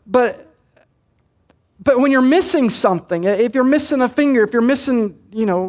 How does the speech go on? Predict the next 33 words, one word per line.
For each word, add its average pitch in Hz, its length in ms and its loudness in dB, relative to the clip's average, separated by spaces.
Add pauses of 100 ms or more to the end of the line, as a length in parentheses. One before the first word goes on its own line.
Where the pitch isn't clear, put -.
(160)
God 220 220 -4
forbid, 233 260 0
a 233 60 2
limb 220 480 2
or 170 80 0
something, 269 480 -2
it, 240 120 0
it's 240 180 -8
going 302 300 0
to 247 300 0
affect 294 680 -2
the 226 120 0
whole 262 260 2
body. 262 360 0
And 220 240 -2
it, 202 80 -6
so, 247 220 0 (280)
yeah, 403 160 4
you 359 180 0
can 392 140 2
still 302 240 0
go 262 180 2
through 220 220 -2
life, 359 580 0 (1160)
but, 214 480 -2
but 302 120 0
you're 294 140 2
not 311 240 2
gonna 311 140 0
be 285 100 2
near 339 300 2
as 247 160 0
effective 302 800 -2